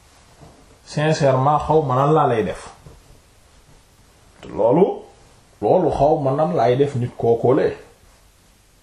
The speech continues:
Xam li actrice ci kaw suufu caaxaankat yi nga xamante ne ni, comme li may wax rek, daanaka li prostituée yi def la ñuy def. Ko,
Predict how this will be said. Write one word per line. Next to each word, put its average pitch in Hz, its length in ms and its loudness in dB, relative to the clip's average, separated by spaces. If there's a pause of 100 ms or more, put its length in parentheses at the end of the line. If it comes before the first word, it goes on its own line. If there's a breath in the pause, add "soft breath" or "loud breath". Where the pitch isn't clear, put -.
(800 soft breath)
Xam 170 340 2
li 180 260 0
actrice 170 640 0
ci 156 120 -4
kaw 165 240 2
suufu 147 480 0
caaxaankat 165 720 -2
yi 117 140 -12
nga 147 120 0
xamante 175 500 2
ne 190 140 4
ni, 214 160 2 (3000)
comme 277 200 0
li 226 80 2
may 170 140 4
wax 123 180 0
rek, 190 160 -6
daanaka 170 400 0
li 185 120 2
prostituée 165 680 0
yi 139 80 4
def 151 180 2
la 160 120 2
ñuy 143 180 -2
def. 120 320 -4
Ko, 151 140 0